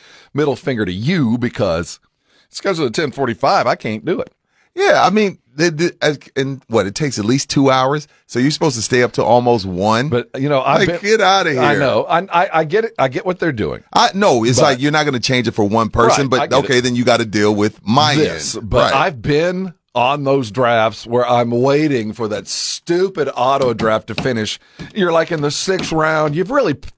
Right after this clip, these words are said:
Speaker 1: finished everything up.
Speaker 2: Right.
Speaker 1: And then everybody starts auto drafting themselves.
Speaker 2: Right, because it's like, all right, I
Speaker 1: And
Speaker 2: haven't
Speaker 1: then the
Speaker 2: studied enough.
Speaker 1: draft gets really long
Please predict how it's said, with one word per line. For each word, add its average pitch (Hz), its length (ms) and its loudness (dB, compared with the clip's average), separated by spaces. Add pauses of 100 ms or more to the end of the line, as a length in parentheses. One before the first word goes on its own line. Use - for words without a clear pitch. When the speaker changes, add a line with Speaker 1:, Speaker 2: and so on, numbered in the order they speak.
(120)
Speaker 1:
finished 120 380 -4
everything 78 480 -6
up. - 340 -10
Speaker 2:
Right. 67 280 -4 (840)
Speaker 1:
And 127 160 -2
then 220 160 0
everybody 156 420 0
starts 123 460 -2
auto 104 240 2
drafting 95 560 -4
themselves. 104 920 -4 (280)
Speaker 2:
Right, 78 300 -4
because 80 300 -6
it's 71 100 -10
like, 76 140 -4
all 82 160 0
right, 76 100 -2
I - 40 2
Speaker 1:
And 131 80 0
Speaker 2:
haven't - 60 2
Speaker 1:
then 160 100 2 (140)
the 151 100 2
Speaker 2:
studied - 100 -2
enough. 131 40 0 (440)
Speaker 1:
draft 92 200 -14
gets 95 640 -2
really 71 720 -4
long 50 500 -8